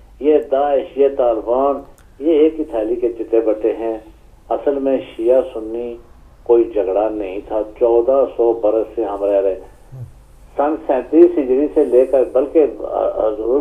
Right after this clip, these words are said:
के पर्दा फरमाने से आज तक हमारे को बहुत ज़्यादा ख़राब नहीं हुए, लेकिन अगर कहीं हुआ भी तो खट्टे मीठे ताल्लुकात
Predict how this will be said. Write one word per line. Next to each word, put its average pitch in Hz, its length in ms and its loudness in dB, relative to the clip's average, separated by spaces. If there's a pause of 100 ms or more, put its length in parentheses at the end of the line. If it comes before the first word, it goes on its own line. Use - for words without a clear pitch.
के 147 60 0
पर्दा 120 420 0
फरमाने 113 400 -2
से 123 120 2
आज 113 240 2
तक 117 300 -2 (800)
हमारे 113 580 2 (840)
को 135 100 0 (180)
बहुत 143 420 2
ज़्यादा 143 300 0 (500)
ख़राब 117 480 -2
नहीं 190 160 4
हुए, 120 280 4
लेकिन 139 280 -2
अगर 131 180 2
कहीं 123 300 -4
हुआ 131 280 4
भी 147 140 -2
तो 147 100 -2
खट्टे 127 300 -2
मीठे 123 260 2
ताल्लुकात 113 560 -2